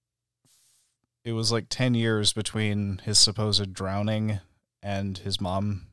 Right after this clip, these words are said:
like, killing people. And apparently he was alive all this time and just didn't tell her at all.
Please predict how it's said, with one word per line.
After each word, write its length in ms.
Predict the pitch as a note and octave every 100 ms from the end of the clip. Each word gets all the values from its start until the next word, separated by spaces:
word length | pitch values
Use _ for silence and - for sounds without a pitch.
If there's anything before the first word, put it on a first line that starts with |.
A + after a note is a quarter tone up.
| _ _ -
like, 160 | F#2
killing 320 | - G2+ G#2+
people. 440 | G#2 A#2+ A#2+ A#2+ - - _ _ _ _ _ _ _ _ _ _ _ -
And 100 | G#2+
apparently 380 | G#2+ A2+ A2 G#2
he 120 | A2
was 140 | G#2
alive 340 | G#2 F#2+ G2+ G#2+
all 140 | G#2+
this 160 | G#2+ -
time 320 | A2+ A2+ A2
and 80 | G2
just 240 | G2+ -
didn't 360 | - F#2+ F2 - _ _ _ -
tell 220 | A2+ C3
her 360 | A#2+ E3+ D#3 - _ _ -
at 100 | D3+
all. 260 | D#3+ C#3+